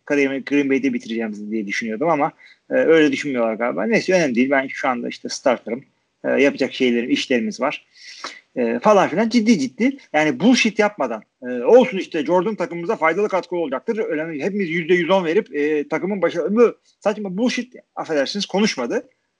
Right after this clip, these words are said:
E, ciddi konuştu. Bunu söyledi adam. Ya sen çıkıp ne yapıyorsun abi yani? Tom Brady böyle konuşuyor mu? Russell Wilson, elitler böyle konuşuyor mu? Yani.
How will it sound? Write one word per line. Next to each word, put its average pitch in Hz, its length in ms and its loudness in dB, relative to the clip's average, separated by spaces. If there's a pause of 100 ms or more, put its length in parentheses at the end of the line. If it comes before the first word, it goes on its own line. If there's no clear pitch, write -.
(300)
E, 175 80 -6
ciddi 294 300 6
konuştu. 156 560 -6 (520)
Bunu 415 220 0
söyledi 185 380 2
adam. 113 220 -6 (400)
Ya 151 120 -6
sen 302 240 -2
çıkıp 170 260 -4
ne 156 120 0
yapıyorsun 135 480 -2
abi 143 280 -8
yani? 139 340 -8 (340)
Tom 226 280 2
Brady 226 240 0
böyle 202 200 2
konuşuyor 151 420 -6
mu? 113 120 -10
Russell 196 300 0
Wilson, 127 280 -6 (220)
elitler 196 480 4
böyle 170 200 2
konuşuyor 143 440 -4
mu? 104 120 -10 (1400)
Yani. 151 360 -2